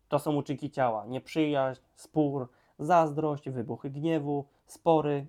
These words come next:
niezgody, rozłamy, zawiść, pijaństwo, hulanki – i tym podobne rzeczy. Jak natomiast Paweł opisuje miłość, którą Duch Święty w nas wytwarza, spójrzcie na ten piękny fragment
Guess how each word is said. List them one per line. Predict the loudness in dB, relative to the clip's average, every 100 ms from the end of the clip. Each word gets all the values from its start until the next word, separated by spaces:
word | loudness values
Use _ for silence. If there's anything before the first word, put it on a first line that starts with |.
| -2
niezgody, | -2 0 0 0 -2 -4 -6
rozłamy, | -2 0 2 2 2 0 -6 -10 -12
zawiść, | -4 -2 -2 -6 -12 -12
pijaństwo, | -2 0 0 -2 -6 -6 -4
hulanki – | -2 0 0 -2 -10 -12 _ _ _ -8
i | -6
tym | 0 0 2
podobne | 0 0 0 -2
rzeczy. | -2 -4 -8 -20 _ _ _ _ _ _ _ _ _ _ -20 _ _ -2
Jak | 0 2
natomiast | 0 0 0 4
Paweł | 4 4
opisuje | -2 -6 -6 -2 -2
miłość, | 0 0 0 -4 -16 _
którą | _ 0 2 4
Duch | 2 2
Święty | 2 -2 -2
w | -4
nas | -6 -6
wytwarza, | -10 -6 -6 -6 -14 _ _ -20
spójrzcie | -6 -4 -2 -2
na | 0 2 0 -8 _ _
ten | -4 -4
piękny | 0 0 0 0 -2
fragment | 2 2 2 -4 -8 -10